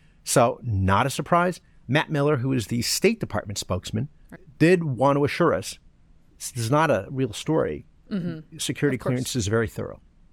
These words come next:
Speaker 2: Okay.
Speaker 1: So you know that
Speaker 2: Okay.
Speaker 1: Iran Experts Initiative is
Speaker 2: Mm-hmm.
Speaker 1: basically like Iran's version of the, uh, Washington Speakers Bureau.
Speaker 2: Oh, I
Speaker 1: That's what it
Speaker 2: see.
Speaker 1: is.
Speaker 2: It's
Speaker 1: Yeah,
Speaker 2: very
Speaker 1: yeah, it's
Speaker 2: harmless.
Speaker 1: just coordinating. That's
Speaker 2: It's
Speaker 1: all.
Speaker 2: very
Speaker 1: Again,
Speaker 2: harmless.
Speaker 1: this is from the same administration that did the hostage exchange and six billion dollars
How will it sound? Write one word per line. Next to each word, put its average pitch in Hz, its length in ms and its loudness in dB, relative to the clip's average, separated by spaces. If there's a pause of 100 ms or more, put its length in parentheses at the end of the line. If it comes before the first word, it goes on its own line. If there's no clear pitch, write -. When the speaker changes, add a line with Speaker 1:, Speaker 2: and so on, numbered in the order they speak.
(300)
Speaker 2:
Okay. - 300 -10 (120)
Speaker 1:
So 175 120 4
you 175 160 4
know 175 140 4
that 135 180 4
Speaker 2:
Okay. 127 100 -10
Speaker 1:
Iran 123 380 2
Experts - 420 -2
Initiative 135 440 -2
is 117 80 -2
Speaker 2:
Mm-hmm. - 60 -8
Speaker 1:
basically 175 440 0
like 117 400 2
Iran's 117 380 -2
version 110 460 -4
of 101 320 -8
the, 101 200 -6
uh, 95 80 -8
Washington 101 380 -2
Speakers 98 340 -6
Bureau. 92 240 -14 (200)
Speaker 2:
Oh, 277 440 -2
I 240 120 2
Speaker 1:
That's 208 200 -2
what 185 100 0
it 170 40 -6 (100)
Speaker 2:
see. 151 60 -10
Speaker 1:
is. 151 100 -10
Speaker 2:
It's 156 160 -10
Speaker 1:
Yeah, 185 60 -4
Speaker 2:
very 277 200 0
Speaker 1:
yeah, 175 120 -2
it's 175 100 -4
Speaker 2:
harmless. 220 160 -4
Speaker 1:
just 165 120 -8
coordinating. 185 800 4 (240)
That's 143 180 4
Speaker 2:
It's - 60 2
Speaker 1:
all. 98 160 4
Speaker 2:
very 403 580 -4
Speaker 1:
Again, 269 200 4
Speaker 2:
harmless. 302 260 0
Speaker 1:
this 220 120 6
is - 60 -6
from 208 140 4
the 165 60 2
same 175 240 2
administration 147 640 2
that 131 160 0
did 135 180 -4
the 127 140 -4
hostage 170 600 -2
exchange 131 680 -4
and 127 200 -2
six - 300 -6
billion 135 540 4
dollars 123 560 -6